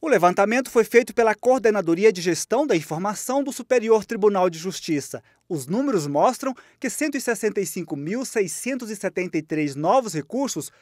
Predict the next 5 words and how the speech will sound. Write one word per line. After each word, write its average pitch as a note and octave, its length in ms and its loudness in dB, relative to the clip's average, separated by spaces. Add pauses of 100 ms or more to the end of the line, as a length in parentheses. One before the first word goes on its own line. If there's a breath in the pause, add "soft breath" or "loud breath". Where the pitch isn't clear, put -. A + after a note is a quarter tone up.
(140)
foram A3 260 2
distribuídos A3 800 -2
aos A3 160 2
gabinetes, F3+ 880 0
mas G3+ 340 0